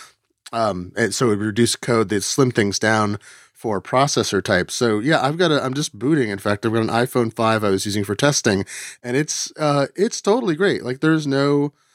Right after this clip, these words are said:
there's no issues at all, um, with, uh, this through the beta process, which should even be, you know, I'm working on it right now, and it's totally fine. I hadn't even thought about that 'cause I was using that for, uh,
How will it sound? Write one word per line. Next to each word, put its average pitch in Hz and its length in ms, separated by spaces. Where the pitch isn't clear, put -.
there's 147 300
no 127 380
issues 123 320
at 113 60
all, 113 560
um, 104 420
with, - 480
uh, 104 400
this - 320
through 127 140
the 117 80
beta 151 260
process, 107 480
which 110 120
should - 120
even 120 240
be, 101 320
you 113 80
know, 101 140
I'm 113 100
working 135 260
on 113 60
it 107 40
right 117 140
now, 131 220
and 101 80
it's 98 140
totally 113 260
fine. 117 160
I 113 60
hadn't 143 140
even 131 120
thought 143 160
about 104 240
that 98 240
'cause 104 140
I 104 60
was 101 140
using 110 200
that 104 180
for, 98 240
uh, 92 140